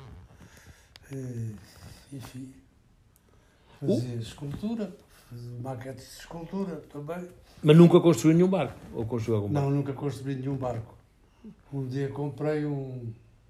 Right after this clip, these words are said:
Speaker 1: um laser, já estava casado, tinha filhos, comprei o laser para os meus filhos. E fomos para, para o Algarve, para,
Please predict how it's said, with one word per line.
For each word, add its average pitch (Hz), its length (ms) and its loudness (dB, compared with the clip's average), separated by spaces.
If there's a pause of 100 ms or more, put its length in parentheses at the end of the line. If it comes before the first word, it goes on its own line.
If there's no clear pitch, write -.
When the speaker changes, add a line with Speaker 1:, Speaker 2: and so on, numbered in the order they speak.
(1200)
Speaker 1:
um 139 180 -2
laser, 147 460 -4 (1300)
já 127 180 -10
estava 113 360 -6
casado, 127 540 -6 (880)
tinha 123 260 -8
filhos, 131 340 -10
comprei 135 340 -8
o 135 80 -6
laser 135 280 -6
para 139 180 -10
os 131 100 -10
meus 143 140 -8
filhos. 143 420 -6 (1200)
E 143 60 -4
fomos 135 460 -8
para, 135 280 -6 (320)
para 135 80 -12
o 131 40 -6
Algarve, 131 500 -6 (140)
para, 127 240 -8